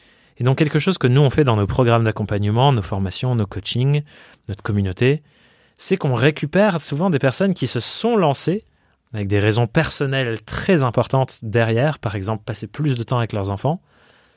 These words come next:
mais qui, une fois dans le bain entrepreneurial, se perdent dans le jeu que c'est. Et ce jeu, c'est celui que beaucoup trop de formations, bootcamps, et cetera nous vendent.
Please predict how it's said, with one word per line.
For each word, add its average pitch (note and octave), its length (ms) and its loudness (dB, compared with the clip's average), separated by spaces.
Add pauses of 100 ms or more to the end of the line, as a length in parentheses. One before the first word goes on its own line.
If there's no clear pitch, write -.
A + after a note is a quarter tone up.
(140)
mais B2 80 -10
qui, - 220 -10
une F3+ 180 4
fois F#3+ 200 2
dans D3 140 6
le A#2 120 4
bain C3+ 200 4
entrepreneurial, B2+ 920 0 (460)
se - 160 -4
perdent A2+ 540 0 (180)
dans G2+ 220 -2
le G2+ 160 0
jeu A#2 400 2
que A2+ 100 -2
c'est. A2+ 320 -2 (680)
Et A2 80 -6
ce - 180 2
jeu, A2+ 360 4 (440)
c'est - 160 -10
celui G#2+ 360 -2
que F#2 380 -8 (240)
beaucoup B2+ 520 0
trop C#3 260 4
de A2+ 80 0
formations, A2 560 -2
bootcamps, A2 420 -4
et G2+ 120 -8
cetera A2 560 -4
nous A2 200 0
vendent. G2+ 520 2